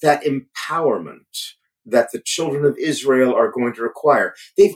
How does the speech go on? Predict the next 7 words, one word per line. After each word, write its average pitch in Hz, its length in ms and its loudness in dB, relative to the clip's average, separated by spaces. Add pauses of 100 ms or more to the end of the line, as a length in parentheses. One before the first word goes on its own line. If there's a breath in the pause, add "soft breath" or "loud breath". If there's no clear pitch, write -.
only 214 560 4
been 175 340 2
ex-slaves 170 920 -2
now 135 160 2
for 143 160 -8
two 147 260 -8
years, 165 680 -2